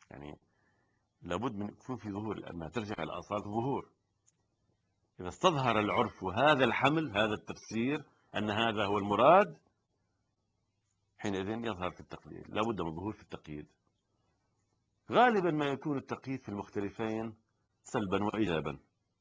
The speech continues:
سهل التقييد، واضح. أما إذا كان سلبيين، يعني المطلق سلبي والمقيد سلبي، أو إيجابيين، مطلق إيجابي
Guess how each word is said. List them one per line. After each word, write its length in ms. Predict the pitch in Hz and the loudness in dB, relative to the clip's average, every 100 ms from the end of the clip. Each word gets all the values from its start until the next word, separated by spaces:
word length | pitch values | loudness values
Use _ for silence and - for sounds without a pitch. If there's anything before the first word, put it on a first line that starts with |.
| _ _ _ _ | _ _ _ _
سهل 280 | - 117 78 | -6 -4 -6
التقييد، 400 | - 78 76 76 | -12 -14 -10 -2
واضح. 440 | 92 80 71 - _ _ _ _ _ _ _ _ _ _ _ _ _ - - | -2 -2 -8 -16 _ _ _ _ _ _ _ _ _ _ _ _ _ -12 -4
أما 220 | 170 175 | -2 0
إذا 140 | 131 110 | 0 0
كان 520 | 127 123 127 131 131 _ _ _ | 0 -2 -2 -2 -6 _ _ _
سلبيين، 720 | - 101 98 95 98 101 82 | -6 -4 -4 -4 -2 -2 -2
يعني 240 | 71 73 82 | -6 -8 -6
المطلق 400 | 101 135 110 - | -4 -4 -4 -8
سلبي 420 | - 120 104 104 | -6 -6 -4 -2
والمقيد 580 | 92 85 - 95 87 - | -2 -2 -2 -4 -4 -6
سلبي، 360 | 82 78 76 - _ _ _ _ _ _ _ _ _ _ _ _ _ _ _ _ _ _ _ _ - 143 | -8 -8 -10 -12 _ _ _ _ _ _ _ _ _ _ _ _ _ _ _ _ _ _ _ _ 0 4
أو 140 | 165 | 6
إيجابيين، 840 | 165 135 147 131 139 165 123 78 - | 6 8 8 8 10 8 8 2 -6
مطلق 420 | 95 117 147 - | -12 -6 -4 -2
إيجابي 640 | 131 113 127 120 113 110 | -2 -2 -2 0 -2 -4